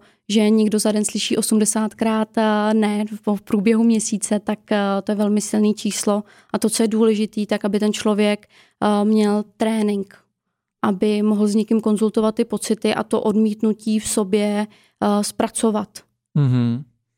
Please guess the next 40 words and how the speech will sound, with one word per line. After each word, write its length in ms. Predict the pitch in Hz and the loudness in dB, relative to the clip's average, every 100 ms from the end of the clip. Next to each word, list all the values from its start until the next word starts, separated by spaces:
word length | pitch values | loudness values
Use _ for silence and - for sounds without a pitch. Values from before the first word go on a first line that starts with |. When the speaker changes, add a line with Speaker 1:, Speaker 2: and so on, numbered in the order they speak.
| _ _ _ - | _ _ _ -2
Speaker 2:
No 80 | 120 | 0
ale 100 | 127 | 0
když 160 | 123 | 0
ho 60 | 156 | 0
slyší 260 | - - - | -2 -4 -2
osmdesátkrát 840 | - 151 156 151 151 160 160 160 | -2 0 0 -2 -2 -2 -2 -2
denně, 580 | 127 131 123 110 113 135 - | -2 0 0 0 -4 -8 -10
tak, 220 | 123 120 | -8 -4
eh, 60 | 131 123 123 123 123 123 _ _ _ _ _ _ | -2 0 0 -2 -4 -10 _ _ _ _ _ _
to 120 | - 120 | -4 -2
si 140 | 143 | 0
musí 240 | 147 160 | 0 -2
teda 180 | 151 151 | 0 0
s 60 | 139 | 0
těma 180 | 151 151 | -2 0
kolegama 380 | 139 139 147 | 0 0 0
hodně 260 | 147 151 190 | -2 -2 -2
často 220 | 135 - | -4 -4
povídat. 380 | 117 113 113 110 - _ _ - | -4 -2 -2 -4 -8 _ _ -4
Speaker 1:
A 180 | 208 208 | 0 0
tam 220 | 208 233 | 0 -2
je 60 | 254 | 0
to 160 | 311 | 2
o 40 | 269 | 0
to, 160 | 247 | 0
že 280 | 226 240 240 240 | 0 0 0 -2
my 80 | 226 | -2
tuhle 260 | - 233 233 | -2 -2 -2
tu 140 | - | -2
podporu 400 | 262 226 - 226 | -4 -4 0 0
pro 180 | 226 240 | 0 0
naše 240 | 226 214 247 | 0 -2 -4
kolegyně 560 | 220 208 202 208 214 | -2 -2 0 0 0
a 20 | 202 | 0
taky 220 | 214 220 | -4 -4
pro 140 | 233 | -2
externí 520 | 214 - 226 214 226 | -4 -2 -2 0 0
firmy 380 | 214 220 214 220 | 0 -2 0 0
zajišťujeme 580 | 214 214 - 233 240 233 | 0 -2 -2 0 0 0
my, 240 | 208 202 | 0 -4